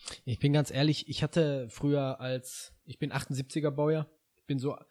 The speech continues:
in den achtzigern, neunzigern so ein bisschen mit dem, mit dem Kickboxen und dem W T damals so ein bisschen in, in erste Berührung gekommen, hat halt aber auch nie gemacht, sondern ich hab angefangen mit Karate, Taekwondo, das Klassische, ne?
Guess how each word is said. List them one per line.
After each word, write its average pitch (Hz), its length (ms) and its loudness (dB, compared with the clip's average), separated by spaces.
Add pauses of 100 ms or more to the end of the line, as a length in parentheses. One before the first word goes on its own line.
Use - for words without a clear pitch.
(260)
in 131 100 -4
den 131 120 -2
achtzigern, 123 520 -2
neunzigern 117 460 -2
so 110 80 -2
ein 107 80 -2
bisschen 117 240 -4
mit 107 160 -4
dem, 110 160 -6
mit 107 140 -8
dem 98 160 -14
Kickboxen - 580 -8
und 110 140 -6
dem 101 400 -10
W 110 120 -6
T 123 220 -2
damals 117 380 -2
so 123 60 -4
ein 107 60 -4
bisschen 113 300 -6
in, 110 220 -6
in 104 260 -10
erste 107 600 -10
Berührung 120 460 0
gekommen, 127 400 0 (260)
hat 127 140 -2
halt 127 100 0
aber 117 140 -2
auch 117 60 0
nie 120 120 4
gemacht, 127 260 2
sondern 123 260 0
ich 113 60 2
hab 117 80 -2
angefangen 120 360 -2
mit 101 100 -6
Karate, 117 400 -2
Taekwondo, 113 380 -4
das 113 120 -4
Klassische, 98 480 -10
ne? 123 160 -6